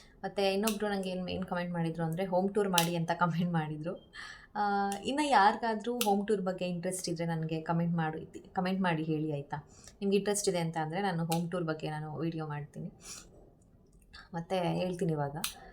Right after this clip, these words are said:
ನಾನು ಸ್ಟಾರ್ಟಿಂಗಿಂದನೂ ಪಾಪುಗೆ ಏನೇನ್ ಯೂಸ್ ಮಾಡ್ತಾ ಇದೀನಿ, ಪ್ರತಿಯೊಂದು ಕೂಡ ನಾನು ಹಿಮಾಲಯ ಪ್ರಾಡಕ್ಟೇ ಯೂಸ್ ಮಾಡ್ತಾ ಇರೋದು. ಆಮೇಲಿಂದ, ಆಮ್, ಮಸಾಜ್ ಆಯಿಲ್ ಬಗ್ಗೆ ಅವ್ರು ಕೇಳಿದ್ದು, "ಯಾವ ಮಸಾಜ್ ಆಯಿಲ್ ಯೂಸ್ ಮಾಡ್ತಾ ಇದ್ರಿ?" ಅಂತ ಬಾಡಿದು.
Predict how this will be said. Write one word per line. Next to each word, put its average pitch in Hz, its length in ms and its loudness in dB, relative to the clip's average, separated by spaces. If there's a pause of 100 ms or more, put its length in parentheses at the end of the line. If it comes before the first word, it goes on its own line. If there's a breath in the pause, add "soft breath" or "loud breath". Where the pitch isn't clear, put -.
(140 loud breath)
ನಾನು 262 340 4
ಸ್ಟಾರ್ಟಿಂಗಿಂದನೂ 196 960 0
ಪಾಪುಗೆ 175 500 -2
ಏನೇನ್ 190 460 0
ಯೂಸ್ 196 220 2
ಮಾಡ್ತಾ 175 300 -2
ಇದೀನಿ, 175 240 0
ಪ್ರತಿಯೊಂದು 196 680 -2
ಕೂಡ 180 260 -2
ನಾನು 165 200 -2
ಹಿಮಾಲಯ 175 420 -2
ಪ್ರಾಡಕ್ಟೇ 147 400 -4
ಯೂಸ್ 170 180 -2
ಮಾಡ್ತಾ 139 280 -8
ಇರೋದು. 160 220 -12 (680 loud breath)
ಆಮೇಲಿಂದ, 214 540 -2 (500)
ಆಮ್, 185 440 -6 (440 loud breath)
ಮಸಾಜ್ 220 420 0
ಆಯಿಲ್ 180 300 4
ಬಗ್ಗೆ 170 220 -2
ಅವ್ರು 170 180 -2
ಕೇಳಿದ್ದು, 165 480 -2
"ಯಾವ 180 280 2
ಮಸಾಜ್ 190 480 0
ಆಯಿಲ್ 175 220 0
ಯೂಸ್ 165 240 -2
ಮಾಡ್ತಾ 160 300 -4
ಇದ್ರಿ?" 165 340 -8
ಅಂತ 151 220 -6
ಬಾಡಿದು. 156 640 -4